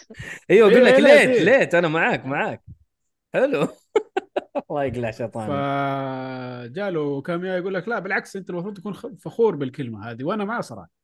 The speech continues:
Speaker 1: مم. بالعكس،
Speaker 2: أوكي،
Speaker 1: والله
Speaker 2: يعني
Speaker 1: جانرا، جانرا حلوة صراحة.
Speaker 2: جانرا حلوة ومحبوبة وال-، يعني الناس تدور لها.
Speaker 1: صحيح.
Speaker 2: بس ما أدري إيش اللي مزعله بالضبط.
Speaker 1: ما أدري. آه، أثروا فيه ال-، ال-، الغرب.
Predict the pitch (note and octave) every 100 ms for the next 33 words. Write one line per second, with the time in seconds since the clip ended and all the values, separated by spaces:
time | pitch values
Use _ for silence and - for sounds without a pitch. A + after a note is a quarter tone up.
0 | _ _ - A#2 G#2 E2 _ _ _ _
1 | _ C3 E4+ C4 C3+ D3 - A3 G3+ D#3+
2 | C3 C3+ G#3 G3+ D#3+ A3+ C#4 A2 - A2
3 | A2 G#2+ C#3+ A#3+ A#3+ F#3 A#3+ B3 G3+ D#3+
4 | F3+ A#3 G#3+ F#3+ E3+ D3+ C3+ A#2+ A#2 _
5 | _ G#2 A2+ A#2 _ _ _ A#2 C3 G3
6 | E3 D#3 A3 E3 A#2+ G2 F#2+ _ _ _
7 | _ _ _ _ _ - A2 F3+ E3+ F3+
8 | D#3+ C#3+ C3+ C#3 A#2+ A#2+ B2+ G2 F2 E2
9 | F#2 G#2 - _ _ _ _ _ _ _
10 | _ _ _ _ _ - G#2+ F#2 - -
11 | _ _ _ _ _ _ - A#2 A#2+ B2
12 | D3 - B2+ A#2 C3 A2+ G2+ G2 F#2+ F#2+
13 | C#2+ G#2+ G#2 G#2+ A2 A2+ A2